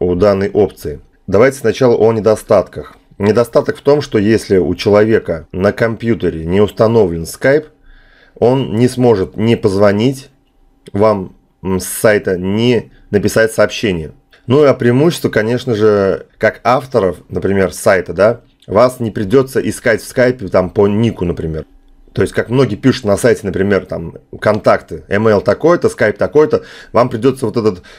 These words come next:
например, ник скайпа копировать и вбивать в поле поиска Skype, то есть много телодвижений. Здесь плюс в чем? Когда человек кликает на кнопку «Позвонить»,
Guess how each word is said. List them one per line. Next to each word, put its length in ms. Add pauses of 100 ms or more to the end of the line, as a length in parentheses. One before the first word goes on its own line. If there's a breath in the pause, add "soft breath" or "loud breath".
(120 loud breath)
например, 420
ник 240
скайпа 520
копировать 720 (240)
и 120
вбивать 440
в 20
поле 260
поиска 380
Skype, 400
то 80
есть 140
много 300
телодвижений. 640 (260 loud breath)
Здесь 360 (380)
плюс 260
в 100
чем? 300 (240 loud breath)
Когда 180
человек 300
кликает 300
на 100
кнопку 320
«Позвонить», 640